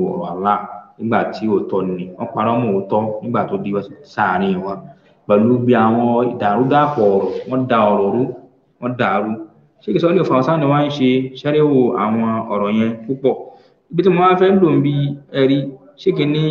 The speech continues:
yàní pẹ̀lú àyà tí mo kà yìí, wọ́n ní مختلف، فهل الباطل يختلفون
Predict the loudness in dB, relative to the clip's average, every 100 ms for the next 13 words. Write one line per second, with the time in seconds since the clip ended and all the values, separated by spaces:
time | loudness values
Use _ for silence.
0 | 2 2 2 0 0 -2 -4 -4 0 2
1 | 2 0 -2 -4 -2 0 0 -2 -2 -2
2 | 0 -2 -2 -4 -2 -2 -6 -20 -20 -20
3 | -6 -2 -2 -2 -2 -2 -2 -2 -4 -2
4 | -2 2 2 4 2 4 2 2 0 2
5 | 0 -2 -2 -2 -2 -4 -2